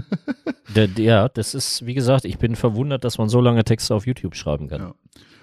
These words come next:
Speaker 1: Aber für uns ist es immer wieder interessant. Also uns freut es A, dass ihr dann auch genau zuhört und, äh, euch wirklich die Zeit nehmt und dann auch mit uns zu, zu kommunizieren. Auch wenn wir da jetzt nicht auf die Kommentare antworten oder so, ne? Also bitte nicht böse nehmen, wir,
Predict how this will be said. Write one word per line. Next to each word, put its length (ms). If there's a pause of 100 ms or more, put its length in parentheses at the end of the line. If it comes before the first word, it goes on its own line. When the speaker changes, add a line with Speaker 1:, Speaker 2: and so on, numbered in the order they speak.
(100)
Speaker 1:
Aber 140
für 80
uns 180
ist 80
es 120
immer 180
wieder 160
interessant. 400
Also 220
uns 160
freut 300
es 100
A, 240
dass 300
ihr 340
dann 240
auch 180 (220)
genau 300
zuhört 600
und, 340
äh, 40
euch 500
wirklich 260
die 120
Zeit 320
nehmt 240
und 80
dann 160
auch 180
mit 140
uns 240
zu, 400
zu 100
kommunizieren. 800 (240)
Auch 180
wenn 140
wir 80
da 100
jetzt 240
nicht 160
auf 120
die 80
Kommentare 480
antworten 420
oder 180
so, 140
ne? 200
Also 220
bitte 240
nicht 160
böse 220
nehmen, 240
wir, 180